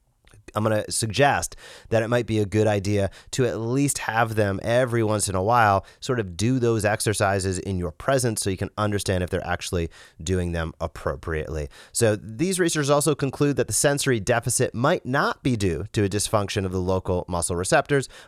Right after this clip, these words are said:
but related to that central processing deficit. And that is exquisitely important. As we start to continue to learn more, studies like this, we're starting to understand, okay,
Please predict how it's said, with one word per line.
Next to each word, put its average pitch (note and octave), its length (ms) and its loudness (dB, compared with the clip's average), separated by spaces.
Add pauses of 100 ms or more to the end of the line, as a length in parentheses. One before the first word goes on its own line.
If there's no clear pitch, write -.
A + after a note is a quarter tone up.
but E3 180 4
related C#3+ 460 4
to C3 100 0
that B2 220 2
central A2+ 600 0 (300)
processing G#2+ 840 0
deficit. G2+ 600 -2 (260)
And A2 260 -4
that D#3 300 2
is C#3 180 0
exquisitely C3 800 0
important. A2 560 -2 (160)
As C3+ 380 0
we C#3 180 -2
start B2+ 340 0
to B2 120 -4
continue D#3+ 680 -2
to C#3 140 -2
learn B2 400 2
more, A#2 320 2
studies A#2 440 0
like A2+ 180 0
this, A2+ 240 0
we're G2 60 -2
starting A#2+ 260 -2
to A#2 100 -2 (140)
understand, B2 640 0
okay, G#2+ 380 -2